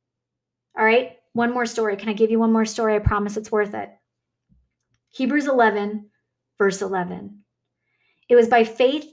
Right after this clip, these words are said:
that even Sarah was able to have a child, though she was barren and too old. She believed that God would keep his promise." If you don't know the story about Sarah,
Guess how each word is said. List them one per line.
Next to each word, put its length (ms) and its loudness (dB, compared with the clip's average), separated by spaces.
that 220 -2
even 240 -4
Sarah 340 -2
was 140 2
able 220 0
to 60 -6
have 160 -4
a 60 -8
child, 400 -4
though 120 -2
she 160 -6
was 140 0
barren 300 0
and 140 -4
too 220 -6
old. 400 -6
She 220 -4
believed 520 0
that 240 -4
God 460 2
would 180 -6
keep 360 -6
his 240 2
promise." 640 -4
If 100 -4
you 60 -4
don't 160 2
know 80 2
the 100 -2
story 260 0
about 220 0
Sarah, 500 -2